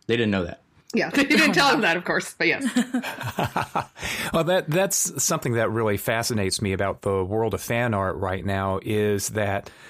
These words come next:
Speaker 3: you can go on Tumblr, on Instagram, you can see so much outstanding work out there that I could easily see the people creating it working for Titan Comics, you know,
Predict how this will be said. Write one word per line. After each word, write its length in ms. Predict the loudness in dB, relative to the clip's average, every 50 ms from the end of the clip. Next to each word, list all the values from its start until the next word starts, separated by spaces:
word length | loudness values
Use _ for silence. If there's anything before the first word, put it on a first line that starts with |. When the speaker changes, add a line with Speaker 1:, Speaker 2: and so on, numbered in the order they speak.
| -16 -8
Speaker 3:
you 160 | -4 -4 -2
can 360 | 0 0 -2 -2 -2 -4 -4 -2
go 280 | 0 2 2 2 2
on 280 | 2 2 0 0 0 0
Tumblr, 680 | 0 0 0 0 0 0 2 2 2 2 2 2 0
on 120 | 0 -2 -2
Instagram, 800 | -2 -2 -2 -2 -4 -6 -4 -2 -2 0 0 0 0 0 0 0
you 80 | -2
can 140 | -2 -2 -4
see 360 | -2 -2 0 0 0 0 0
so 420 | 0 0 0 0 2 2 2 2 2
much 360 | 2 2 2 0 0 -2 -6 -4 -4
outstanding 680 | -2 -2 -2 -2 -2 -2 -2 0 0 0 0 0 -2 -2
work 280 | 0 0 0 0 0 -2
out 260 | -2 -2 -2 -2 -4
there 540 | -6 -6 -4 -2 -2 -2 -2 -2 -2 -4 -6 -6 -4
that 420 | -2 -2 0 0 -2 -2 -4 -8 _ _ _ _
I 120 | -4 -2 -2
could 140 | 0 0 0
easily 420 | 0 0 0 0 0 0 0 0
see 520 | 0 0 0 0 2 2 0 0 -2 -4 -8 -10
the 180 | -4 -4 -2 -2
people 240 | -2 -2 -4 -4 -4
creating 420 | -2 -2 0 0 0 0 0 0
it 160 | 0 -2 -2
working 500 | -6 -6 -2 0 0 0 0 0 0 -2
for 480 | -2 0 0 0 2 2 2 2 0 -2 _ _ _ _ _ _ _ _
Titan 340 | -4 -2 -2 0 0 -2 -2
Comics, 520 | -2 -2 -2 -2 -2 -4 -4 -4 -4 -4
you 80 | -2 -2
know, 400 | -2 -2 0 0 -2 -2 -4